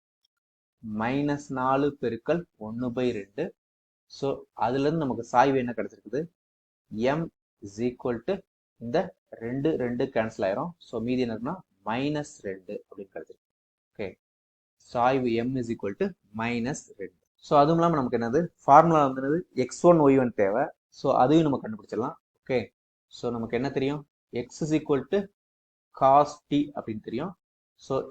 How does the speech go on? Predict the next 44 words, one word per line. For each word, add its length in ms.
எக்ஸ் 220
ஒன் 120
அப்படிங்கிறது 360
என்னது, 200
எக்ஸ் 240
ஒன் 80
is 80
equal 300
to 60
x 40
of 80
pi 120
by 80
three, 160
அதாவது 300
t-க்கு 240
பதிலா 180
pi 140
by 140
three 160
போடணும். 300
So 60
this 180
is 140
equal 280
to 60
cos 260
pi 100
by 100
three, 160
cos 220
pi 120
by 80
three 120
என்னது, 180
ஒண்ணு 240
by 120
ரெண்டுன்னு 280
தெரியும். 240
So 60
நமக்கு 360
என்னது, 200
எக்ஸ் 220
ஒன்னுங்கிறது 360